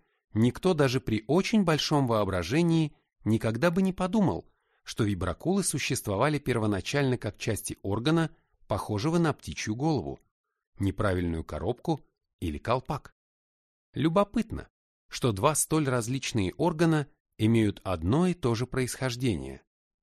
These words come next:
а так как подвижная крышка ячейки служит для защиты зооида, то нетрудно представить себе,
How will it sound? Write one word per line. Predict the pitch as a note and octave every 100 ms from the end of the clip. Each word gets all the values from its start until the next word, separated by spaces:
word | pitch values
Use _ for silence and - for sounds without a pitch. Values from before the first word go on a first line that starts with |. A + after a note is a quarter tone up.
| _ -
а | F#2+
так | A2 G#2
как | G2 -
подвижная | G2 F#2 A2 G2+ F#2
крышка | F2 G#2+ - F#2
ячейки | E2+ F2 - A2+ -
служит | G2 A2 G2 F#2
для | E2 E2+
защиты | F#2 - - -
зооида, | E2 D#2+ F#2 D#3+ E3 D#3+ - _ _ _ _ -
то | A#2
нетрудно | C3+ - A3+ G#3
представить | G3+ F#3+ - - G3+ D3
себе, | - - B1+ C2+